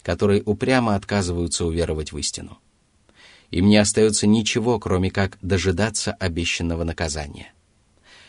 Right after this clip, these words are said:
Когда оно наступит, то они непременно окажутся в пучинах мук и страданий. Божья кара падет на них или поблизости от них, и тогда для неверующих наступит самый ужасный день.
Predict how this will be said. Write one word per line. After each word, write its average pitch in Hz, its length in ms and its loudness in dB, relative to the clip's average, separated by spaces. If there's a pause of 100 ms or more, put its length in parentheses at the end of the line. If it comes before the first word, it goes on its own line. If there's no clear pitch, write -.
(120)
Когда 87 380 4
оно 90 180 2
наступит, 85 640 -2 (300)
то 110 340 4
они 110 340 4
непременно 113 680 2
окажутся 92 500 -2
в - 80 -14
пучинах 90 500 -4
мук 90 380 -2 (200)
и 95 80 -8
страданий. 95 680 -2 (720)
Божья 120 400 6
кара 113 280 2
падет 107 380 0
на 95 100 2
них 87 320 0
или 101 180 4
поблизости 90 680 0
от 78 160 -6
них, 80 320 -8 (240)
и 87 100 -2
тогда 95 400 2
для 92 240 2
неверующих 95 720 2
наступит 95 480 -4
самый 113 420 0
ужасный 104 480 -2
день. 82 240 -8